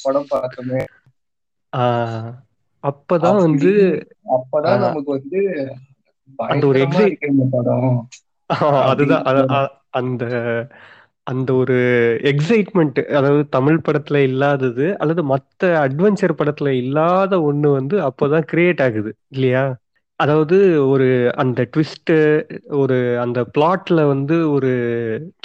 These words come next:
Speaker 2: ஒரு எக்ஸைட்மெண்ட் இருக்கிறது வந்து செம்ம இன்ட்ரெஸ்டிங்கா ஆயிடுச்சு அந்த டைம்ல. அது, அந்த, அது, அது ஒரு காலம். டூ தௌசண்ட் லெவன், டுவெல் அந்த டைம்ல வந்து ஒரு,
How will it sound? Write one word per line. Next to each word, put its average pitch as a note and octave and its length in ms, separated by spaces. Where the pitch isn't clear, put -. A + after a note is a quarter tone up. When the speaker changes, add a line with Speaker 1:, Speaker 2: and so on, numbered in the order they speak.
Speaker 2:
ஒரு B2+ 200
எக்ஸைட்மெண்ட் D#3 520
இருக்கிறது C3 460
வந்து B2+ 300
செம்ம - 180
இன்ட்ரெஸ்டிங்கா E3 760
ஆயிடுச்சு B2+ 400
அந்த A#2+ 240
டைம்ல. C3 360
அது, C3+ 400
அந்த, C3+ 240
அது, D3+ 260
அது C3 240
ஒரு C#3+ 180
காலம். C#3+ 460
டூ D#3 220
தௌசண்ட் C#3 520
லெவன், E3 760
டுவெல் D3+ 640
அந்த C#3 300
டைம்ல E3 340
வந்து D3 400
ஒரு, C#3 180